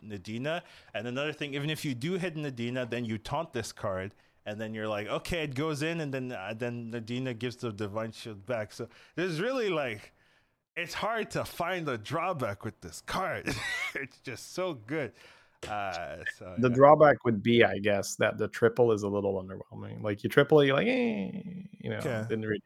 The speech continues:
Speaker 2: do that much
Speaker 1: But
Speaker 2: better.
Speaker 1: then you
Speaker 2: Like,
Speaker 1: get a
Speaker 2: not
Speaker 1: six drop, you know, most of the
Speaker 2: Yeah,
Speaker 1: time.
Speaker 2: of course, of course. But, you know,
Speaker 1: <laughs>
Speaker 2: there's, like, you know, like, you triple a ground shake, you're like, "Oh, mama," <laughs> right?
Speaker 1: Yeah,
Speaker 2: That's
Speaker 1: that's
Speaker 2: a,
Speaker 1: fair.
Speaker 2: whew,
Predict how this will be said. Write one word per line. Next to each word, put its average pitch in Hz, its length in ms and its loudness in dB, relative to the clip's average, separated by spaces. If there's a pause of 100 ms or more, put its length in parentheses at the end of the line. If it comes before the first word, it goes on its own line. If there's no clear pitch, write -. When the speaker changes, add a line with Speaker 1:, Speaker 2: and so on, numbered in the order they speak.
Speaker 2:
do 101 80 -14
that 101 140 -14
much 101 140 -12
Speaker 1:
But 180 160 -2
Speaker 2:
better. - 0 -
Speaker 1:
then 202 160 0
you 190 100 2
Speaker 2:
Like, 170 160 8
Speaker 1:
get - 20 2
a 151 80 6
Speaker 2:
not - 20 10
Speaker 1:
six 156 320 4
drop, 123 320 -4
you 139 180 -10
know, 104 240 -8
most 104 320 -14
of 101 100 -12
the - 20 -14
Speaker 2:
Yeah, 226 260 12
Speaker 1:
time. - 20 10
Speaker 2:
of 143 160 4
course, 190 320 10
of 123 140 0
course. 117 380 10
But, 110 220 2
you 113 80 4
know, 107 160 4
Speaker 1:
<laughs> - 0 -
Speaker 2:
there's, 113 220 6
like, 107 240 6 (100)
you 120 60 0
know, 107 100 4
like, 101 240 2
you 113 80 0
triple 151 240 8
a 117 60 10
ground 120 280 10
shake, 98 240 2
you're 104 100 6
like, 95 180 6
"Oh, 104 180 8
mama," 98 360 -2
<laughs> - 40 -4
right? 104 200 2
Speaker 1:
Yeah, 131 120 2
Speaker 2:
That's - 280 12
Speaker 1:
that's - 100 2
Speaker 2:
a, - 60 8
Speaker 1:
fair. - 440 2
Speaker 2:
whew, 320 320 12